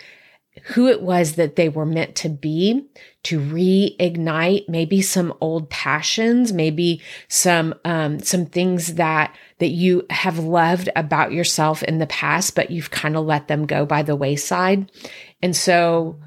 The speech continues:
I hope that you'll find this podcast to offer you some encouragement in those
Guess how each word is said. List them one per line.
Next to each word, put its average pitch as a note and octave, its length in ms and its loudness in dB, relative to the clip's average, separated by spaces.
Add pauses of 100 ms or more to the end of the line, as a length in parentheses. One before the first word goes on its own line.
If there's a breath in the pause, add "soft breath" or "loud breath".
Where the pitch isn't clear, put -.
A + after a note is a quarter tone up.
(300)
I F3+ 40 -2
hope G3 280 0
that F#3 140 0
you'll F3+ 120 2
find D#3+ 640 -2
this D#3+ 300 0
podcast D3+ 680 -2
to - 140 -4
offer D#3 240 -2
you D#3 200 0
some D3+ 340 0 (160)
encouragement E3 1200 -2 (360 loud breath)
in E3+ 280 -2
those D#3+ 420 2